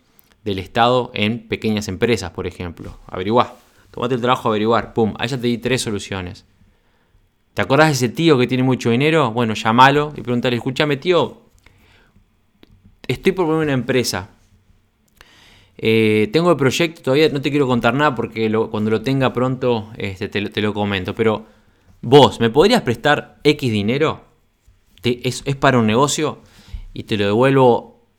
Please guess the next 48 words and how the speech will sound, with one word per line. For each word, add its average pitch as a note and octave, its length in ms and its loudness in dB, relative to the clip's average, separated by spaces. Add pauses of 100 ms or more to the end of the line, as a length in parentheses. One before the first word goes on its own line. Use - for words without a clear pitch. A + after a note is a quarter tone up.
(140)
en G#2+ 220 -2
cinco A#2+ 400 2
años C3 440 -2
o G#2+ 100 -4
en G2 80 -8
tres A#2+ 240 -6
años C3 360 -4
o A2+ 80 -4
en G#2 80 -4
cuando G#2 300 0
sea". C3+ 440 -6 (760)
Y G#2 80 -14
capaz G#2+ 280 -8
que G2+ 60 -10
tu G#2+ 120 -4
tío A#2 180 -4
te G#2 140 -4
manda G2 220 -2
al F#2+ 100 -4
diablo A#2+ 580 0
o G#2+ 80 -6
te A2+ 100 -6
dice, G#2 340 -6 (340)
"Bueno, A2+ 300 0
planteame, A2+ 640 -4
pues, G#2 200 -6
mostrame B2 400 -6
la A#2 80 -2
propuesta A#2+ 420 -6
y C3+ 60 -2
lo, G#2+ 200 -2
lo G2+ 140 0
hablamos". F2 460 -4
¿Cómo? - 180 -4
Y - 100 -8
ahí F#2 120 -2
anotás, F#2 400 -6 (200)
el G2+ 180 -12
tío G#2 440 -4
que F#2+ 100 -10
tiene F#2 200 -6
dinero, F2 360 -6 (540)
el F#2 140 -16
tío G#2+ 140 -2
del G2 120 -2
campo, E2 440 -6
no F2+ 120 -10
sé. F2+ 220 -16